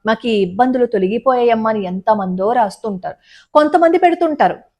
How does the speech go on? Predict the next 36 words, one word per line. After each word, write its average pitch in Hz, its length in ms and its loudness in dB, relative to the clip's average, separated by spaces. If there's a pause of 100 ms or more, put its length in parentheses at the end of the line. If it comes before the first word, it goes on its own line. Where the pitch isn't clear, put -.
"మేము 247 180 4
రెండు 214 200 0
నెలల 233 300 4
నుంచి 240 380 -2
చేయిస్తున్నామండి, 226 840 -2
మేము 226 280 -2
మూడు 214 180 -2
నెలల 226 320 2
నుంచి 233 340 -4
చేయిస్తున్నామండి, 220 720 -4
మాకు 247 240 0
ఈ 226 40 -10
కష్టం 220 420 -2
తీరలేదండి." 202 760 -2 (320)
మనం 220 180 0
ఇంత 226 220 -2
కర్మ 214 320 -2
పోగేసుకుని 240 600 0
పక్కన 226 300 -2
కూర్చున్నాం, 220 640 -4 (140)
ఆ 233 80 2
కర్మ 214 320 -4
కరగాలి 226 500 2
అంటే 233 260 -2
సమయం 330 500 -2
పడుతుంది. 240 520 -4 (280)
మనం 220 260 0
వేచి 185 380 0
ఉండడమే. 185 560 -4 (220)
మనం 226 260 2
వేచి 185 280 0
ఉండడంతో 226 560 2
పాటు 233 300 2
భగవంతుడి 269 680 0
పాదాలు 226 420 2
పట్టుకుంటే 190 720 -4